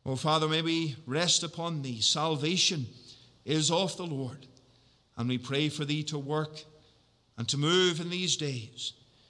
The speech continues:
Father, part us with thy blessing. Bring us to our homes in safety. Be with us this week. Give us opportunities to evangelize.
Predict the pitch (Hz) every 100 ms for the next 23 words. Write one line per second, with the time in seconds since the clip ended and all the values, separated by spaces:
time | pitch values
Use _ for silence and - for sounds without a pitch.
0 | _ _ 147 156 160 156 160 170 175 -
1 | - - 139 151 151 143 147 151 - 156
2 | 131 - - - _ - _ _ - 139
3 | 170 170 170 165 185 175 175 170 - 175
4 | 175 185 160 151 165 165 170 165 160 156
5 | - 156 175 190 165 156 175 175 165 180
6 | 185 180 180 190 175 160 185 175 160 127
7 | - -